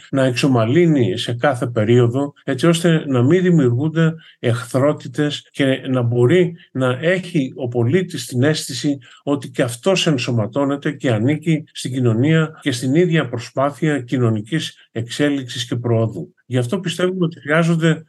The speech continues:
πιο ζυγοσταθμισμένα μέτρα, καλύτερες κοινωνικές ισορροπίες, για να μπορέσει η κοινωνία να μην έχει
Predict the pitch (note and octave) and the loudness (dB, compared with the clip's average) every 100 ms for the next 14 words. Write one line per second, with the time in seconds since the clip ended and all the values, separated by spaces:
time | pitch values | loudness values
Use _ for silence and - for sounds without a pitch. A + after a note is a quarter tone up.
0 | _ - - F#3+ F3+ D#3+ A#2+ C#3 C3 A#2+ | _ -8 0 2 4 2 0 -2 -2 -2
1 | A#2+ B2 A#2 B2 C3 A2+ F#2+ B2+ B2 E3+ | -4 -2 -2 0 2 0 0 -2 0 0
2 | E3+ E3+ _ A#2+ A#2+ A#2+ G3 F3+ C3+ A#2+ | 0 -4 _ -4 0 2 0 0 0 -2
3 | - B2+ A#2+ A#2+ B2+ - A#2+ G2+ A#2+ F3 | -2 0 2 2 -2 -2 -2 -4 0 2
4 | E3+ E3 - _ _ C3 B2+ A#2+ D3+ E3 | 2 0 -8 _ _ -4 -2 0 0 0
5 | E3+ C3+ B2+ D#3+ D#3+ E3 _ _ C3+ D#3 | 0 0 2 4 2 -2 _ _ -2 0
6 | D#3 E3 E3 E3 D#3+ | 2 2 2 0 0